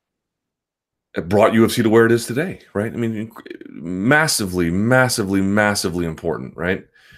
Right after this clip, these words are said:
But as I mentioned before, with sort of the Face the Pain stuff, they're tied to this notion of this time capsule of two thousand five. And, um, the question and the challenge really for Dana is, can he, can he move beyond himself in that regard?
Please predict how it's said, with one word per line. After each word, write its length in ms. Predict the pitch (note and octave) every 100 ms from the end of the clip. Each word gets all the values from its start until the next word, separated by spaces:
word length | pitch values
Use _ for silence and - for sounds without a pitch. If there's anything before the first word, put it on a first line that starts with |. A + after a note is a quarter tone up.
| - _ -
But 400 | C#3 A#2+ - - -
as 140 | G#2
I 40 | G#2
mentioned 280 | B2 B2 G2+
before, 300 | - C#3 B2
with 120 | -
sort 160 | G#2+
of 40 | F2+
the 40 |
Face 180 | A2+ G#2
the 80 | F2+
Pain 240 | B2+ C#3
stuff, 400 | C3 F#2 F2 -
they're 180 | A2 G2+
tied 480 | - - D3+ D#3+ C3+
to 100 | A2
this 240 | F#2+ F#2
notion 580 | G2+ A#2 D3 G2+ F2 F2 -
of 440 | F2+ F2 E2 - - _ _ _ _ _
this 200 | - G2
time 260 | - C3 D3
capsule 440 | - F#2+ - F#2
of 140 | E2 -
two 120 | -
thousand 360 | G#2+ G#2+ G#2 F2
five. 400 | - D3 - - _ _ _ _ _ _ _ -
And, 580 | G#2 G2+ G2+ F#2+ F#2 - _ _ _ _ _ _
um, 560 | G2+ F#2+ F#2 F2+ E2+ F2 _ _ _ _ _ _
the 80 | A2
question 480 | - D3+ D#3 A#2+ G#2
and 100 | G#2
the 60 |
challenge 420 | G2 C3+ A#2+ A#2+ G2+
really 180 | G#2
for 120 | G2 F2
Dana 280 | G2+ B2
is, 420 | E2 E2 E2+ E2 -
can 240 | - F#2+
he, 220 | G2 F#2+
can 240 | - G2+ E2+
he 340 | - C3 C3
move 240 | G#2 F#2+
beyond 320 | F#2+ G2 F#2+ F2
himself 440 | E2+ - B2+ -
in 60 | D#2+
that 140 | -
regard? 380 | C#2+ C#2+ A#1+